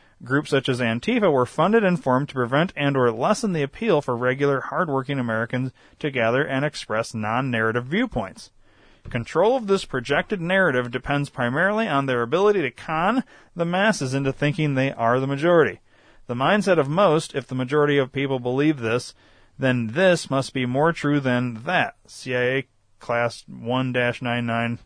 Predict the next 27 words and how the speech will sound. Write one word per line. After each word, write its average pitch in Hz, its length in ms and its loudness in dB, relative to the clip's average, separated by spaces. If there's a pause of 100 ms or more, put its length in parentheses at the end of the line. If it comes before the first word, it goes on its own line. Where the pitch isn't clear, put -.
(240)
five 110 220 -2
six 117 260 -8
Human 113 300 -6
Psy-, - 200 -14 (200)
Psych - 560 -6
and 113 100 -6
Emotional 107 440 -6
Distress, 107 500 -6 (800)
I 107 140 -4
I 104 180 -6
E 110 200 -10
D. 123 240 -4 (680)
Without 143 380 0
public 180 280 0
support, 135 420 0
they 123 140 0
are 123 100 2
powerless. 101 720 -2
We, 147 320 6
the 185 140 0
people, 143 340 -2
hold 113 220 -2
the 120 60 -8
power. 113 460 -2 (100)
United, 117 560 -2
we 117 180 -6
are 98 380 -8